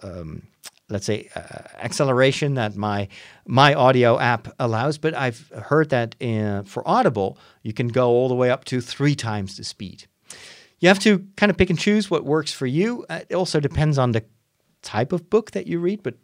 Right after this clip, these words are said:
uh, for right now, I'm reading a trilogy that's a young adult, uh, uh, novel series. And, well,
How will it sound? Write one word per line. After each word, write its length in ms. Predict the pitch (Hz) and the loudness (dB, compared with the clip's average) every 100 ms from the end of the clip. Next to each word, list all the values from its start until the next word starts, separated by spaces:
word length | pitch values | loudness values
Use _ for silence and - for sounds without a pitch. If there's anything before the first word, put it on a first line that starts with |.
| - | -18
uh, 100 | - | -18
for 240 | - - | -18 -16
right 340 | - 107 120 127 | -12 -2 -2 0
now, 240 | 120 139 | 0 2
I'm 340 | 120 101 98 - | 0 -2 -4 -8
reading 320 | 110 123 117 | -6 -4 -4
a 60 | |
trilogy 540 | 98 131 120 113 131 127 | -6 -2 -2 0 0 0
that's 280 | 104 92 101 | -2 -4 -8
a 100 | 92 | -4
young 200 | 101 110 | -2 -2
adult, 480 | 110 117 120 117 - - | 0 2 2 0 -8 -8
uh, 20 | |
uh, 640 | 117 113 107 - 113 - 131 | -4 -4 -6 -8 -8 -10 -8
novel 520 | 131 117 120 120 113 - - - | -2 0 0 -2 -4 -8 -20 -12
series. 540 | - 143 120 113 113 - - _ _ | -2 2 2 2 -2 -8 -18 _ _
And, 460 | - 117 110 110 104 - - | -4 0 0 0 -4 -10 -14
well, 520 | 113 104 95 82 - | -8 -2 -2 -2 -10